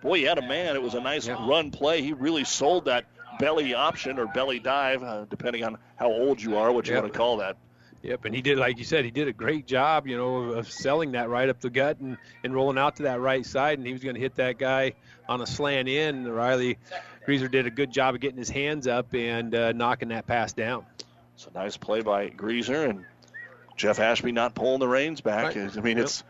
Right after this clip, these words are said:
Speaker 1: it's the middle of the first quarter of the first game of the year, and he already knows these guys have got to run some experience, what he
Speaker 2: Right.
Speaker 1: wants to see in the next few weeks.
Speaker 2: Yep.
Speaker 1: Twins left, Twins right.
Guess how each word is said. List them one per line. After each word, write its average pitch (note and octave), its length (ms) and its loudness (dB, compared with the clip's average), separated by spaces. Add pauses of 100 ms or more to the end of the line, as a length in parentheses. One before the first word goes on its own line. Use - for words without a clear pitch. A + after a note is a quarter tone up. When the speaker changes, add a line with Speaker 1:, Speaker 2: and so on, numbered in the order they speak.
(140)
Speaker 1:
it's A2 160 0
the A2+ 100 -2
middle C3 220 4
of A#2+ 40 4
the A#2 80 0
first C3+ 300 0
quarter C3+ 240 4
of A#2+ 80 4
the A2 60 0
first C3+ 300 -2
game B2+ 180 -2
of A2+ 80 -2
the G#2+ 80 -4
year, A#2+ 300 2
and A2 80 0
he A#2 100 4
already A#2 240 4
knows B2 400 2 (340)
these G#2+ 180 -4
guys A2+ 220 2
have G2+ 120 -8
got A2+ 200 0
to G#2+ 280 -4 (480)
run A#2 260 2
some A#2+ 160 -6
experience, C3+ 540 -2
what A#2 80 4
he B2+ 60 4
Speaker 2:
Right. - 40 2
Speaker 1:
wants A#2+ 160 0
to A2+ 100 -8
see C3 180 -6
in B2 60 -2
the B2 60 2
next B2 200 0
few D3+ 200 -2
weeks. G#2+ 340 -2 (280)
Speaker 2:
Yep. A2+ 180 2 (1000)
Speaker 1:
Twins C#3+ 280 2
left, D3 260 4
Twins C#3 360 0
right. C3 260 0